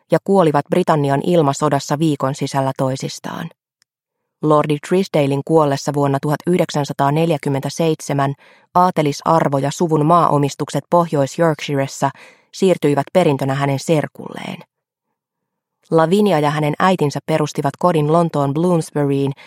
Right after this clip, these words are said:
aivan lähelle kirjatallikirjakauppaa, jonka Agatha oli vuonna tuhat yhdeksänsataakaksitoista saanut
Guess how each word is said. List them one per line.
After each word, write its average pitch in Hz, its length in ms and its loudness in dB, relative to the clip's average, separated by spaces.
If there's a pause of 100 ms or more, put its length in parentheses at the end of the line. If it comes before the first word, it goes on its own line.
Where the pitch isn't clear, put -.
(300)
aivan 170 320 2
lähelle 147 380 0
kirjatallikirjakauppaa, 135 1600 -2 (420)
jonka 143 300 0
Agatha 147 440 0
oli 139 220 0
vuonna 139 320 0
tuhat 143 260 0
yhdeksänsataakaksitoista 143 1300 -2
saanut 135 280 0